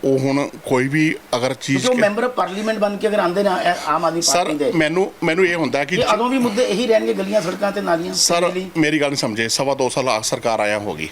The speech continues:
Speaker 1: ਠੀਕ ਹੈ?
Speaker 2: ਹਾਂਜੀ।
Speaker 1: ਸਵਾ ਦੋ ਸਾਲ ਹੋ ਗਈ, ਅਗਲੇ ਪੌਣੇ ਤਿੰਨ ਸਾਲ ਹੋਰ ਰਹਿ ਗਏ।
Speaker 2: ਬਿਲਕੁਲ।
Speaker 1: ਠੀਕ ਹੈ ਜੀ,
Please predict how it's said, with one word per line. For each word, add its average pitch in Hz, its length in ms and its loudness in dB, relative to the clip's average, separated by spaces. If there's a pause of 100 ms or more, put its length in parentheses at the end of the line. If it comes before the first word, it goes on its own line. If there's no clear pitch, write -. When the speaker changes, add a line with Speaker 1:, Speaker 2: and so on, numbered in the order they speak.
(160)
Speaker 1:
ਠੀਕ 127 140 -2
ਹੈ? 151 40 0
Speaker 2:
ਹਾਂਜੀ। 113 240 -6 (100)
Speaker 1:
ਸਵਾ 127 220 0
ਦੋ 127 120 -2
ਸਾਲ 131 180 -4
ਹੋ 113 120 -2
ਗਈ, 92 160 -2 (840)
ਅਗਲੇ 135 180 -4
ਪੌਣੇ 147 240 -2
ਤਿੰਨ 143 160 0
ਸਾਲ 143 140 -2
ਹੋਰ 110 180 0
ਰਹਿ 87 120 -2
ਗਏ। 85 100 -2 (300)
Speaker 2:
ਬਿਲਕੁਲ। 131 260 -6
Speaker 1:
ਠੀਕ 131 120 -4
ਹੈ 143 60 -2
ਜੀ, 151 140 -4